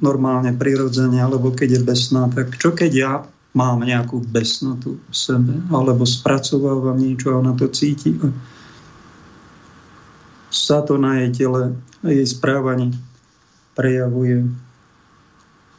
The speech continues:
Preto neklameme sa, to som povinný vám povedať, tí, ktorí ma počúvate,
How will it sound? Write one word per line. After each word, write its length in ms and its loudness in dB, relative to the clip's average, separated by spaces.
Preto 480 2
neklameme 720 0
sa, 480 -2
to 80 0
som 320 0
povinný 480 0
vám 160 -2
povedať, 480 0
tí, 160 2
ktorí 480 0
ma 320 0
počúvate, 1040 0